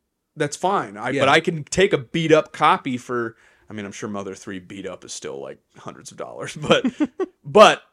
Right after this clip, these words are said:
Speaker 1: that's, you get the gist of what I'm saying.
Speaker 2: Right,
Speaker 1: It's
Speaker 2: right.
Speaker 1: like, it's not, I'm not going for, like, the super expensive shit.
Speaker 2: You're, you, you wanna be able to use it. You don't wanna, you don't want it,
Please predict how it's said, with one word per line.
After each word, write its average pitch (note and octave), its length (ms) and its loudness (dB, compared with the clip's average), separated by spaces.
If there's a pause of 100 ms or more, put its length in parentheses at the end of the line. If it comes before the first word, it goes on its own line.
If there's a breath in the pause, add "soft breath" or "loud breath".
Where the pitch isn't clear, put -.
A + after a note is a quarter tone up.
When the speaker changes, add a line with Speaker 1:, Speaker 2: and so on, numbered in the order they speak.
(160)
Speaker 1:
that's, D#3+ 280 4
you D#3+ 140 -2
get D3 140 0
the C#3 60 -4
gist C3 240 -6
of A2+ 80 -16
what A#2 80 -8
I'm G#2+ 100 -14
saying. B2 180 -6
Speaker 2:
Right, C3+ 120 0
Speaker 1:
It's - 160 -12
Speaker 2:
right. A2 60 -6
Speaker 1:
like, - 100 -10
it's - 160 -14
not, F3 360 -2
I'm C#3 100 -10
not D3+ 200 -2
going C#3 280 -2
for, A#2+ 180 -6
like, A2 300 -8 (500)
the A#2 80 -14
super - 380 -8
expensive D#2+ 460 -18
shit. - 280 -16 (120)
Speaker 2:
You're, C#3+ 300 -4
you, D#3 300 -10
you E3 240 -6
wanna F3+ 180 0
be C#3 100 0
able B2+ 140 -4
to A#2+ 60 -6
use A#2+ 260 -6
it. G#2+ 60 -18
You A#2+ 140 -10
don't A#2+ 160 -6
wanna, G#2+ 260 -12 (1080)
you D#3 140 -2
don't F3+ 180 4
want E3 160 0
it, D3 140 -6